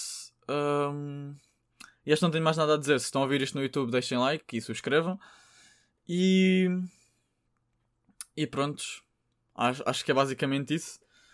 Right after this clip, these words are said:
Acho que é, acho que sim. Acho que quando tudo isto acabar, acho que toda a gente vai aproveitar tão ao máximo. As pessoas vão dar muito mais valor a tudo o que nós tínhamos tomado como garantido.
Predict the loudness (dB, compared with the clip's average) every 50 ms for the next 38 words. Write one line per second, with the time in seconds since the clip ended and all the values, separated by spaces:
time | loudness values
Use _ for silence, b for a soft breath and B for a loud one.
0 | B B B B B B -4 -4 -2 0 2 4 4 4 4 4 2 2 0 0
1 | -2 -4 -6 -6 -6 -6 -6 -8 -8 -8 -6 -6 -6 -6 -8 -12 -18 _ _ -16
2 | -16 -16 -18 -20 _ _ _ _ _ _ _ _ _ _ _ -4 -2 -2 -2 -4
3 | -6 -10 -18 -10 -2 -2 0 0 0 -2 -2 0 0 -2 0 -2 0 0 4 4
4 | 4 4 4 2 0 -2 -2 0 0 0 0 -2 -6 -2 0 0 0 0 -2 -4
5 | -4 -4 -2 -2 -2 -2 -2 -8 _ _ _ _ _ _ _ 0 0 2 2 0
6 | 2 2 2 2 4 2 2 2 0 -4 -6 -8 -8 -8 -10 -14 b b b b
7 | b b b b b -10 -10 -8 -8 -6 -2 0 2 2 2 2 0 0 -2 -2
8 | 0 4 4 4 4 4 2 0 -2 -2 -2 -2 -2 -2 0 0 0 0 0 0
9 | 0 2 2 2 2 0 -2 -8 -8 -6 -6 -6 -6 -6 -6 -6 -4 -4 -6 -8
10 | -8 -6 -6 -4 -4 -4 -4 -6 -6 -8 -8 -8 -8 -8 -10 -10 -4 -4 -2 -2
11 | -4 -6 -8 -6 -4 -2 -2 -2 -4 -4 -4 -4 -4 -4 -6